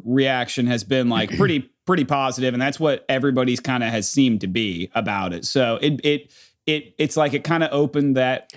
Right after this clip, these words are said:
Speaker 1: pathway to that. I, I think more
Speaker 2: Yeah.
Speaker 1: people will probably buy it next time. It'd be
Speaker 2: Well,
Speaker 1: interesting.
Speaker 2: and I think, I think you knew what you were getting
Speaker 1: Yeah.
Speaker 2: if you paid for it. You know what I mean? Like, it wasn't like, like Mayweather Pacquiao.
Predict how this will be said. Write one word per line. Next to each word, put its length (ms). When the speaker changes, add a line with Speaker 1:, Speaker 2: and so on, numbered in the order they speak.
Speaker 1:
pathway 560
to 240
that. 340
I, 220
I 100
think 260
more 200
Speaker 2:
Yeah. 80
Speaker 1:
people 260
will 80
probably 260
buy 260
it 60
next 220
time. 260
It'd 80
be 120
Speaker 2:
Well, 80
Speaker 1:
interesting. 420
Speaker 2:
and 160
I 60
think, 340
I 100
think 140
you 120
knew 200
what 200
you 40
were 100
getting 360
Speaker 1:
Yeah. 340
Speaker 2:
if 140
you 80
paid 240
for 160
it. 100
You 120
know 80
what 60
I 20
mean? 200
Like, 200
it 80
wasn't 300
like, 260
like 400
Mayweather 380
Pacquiao. 500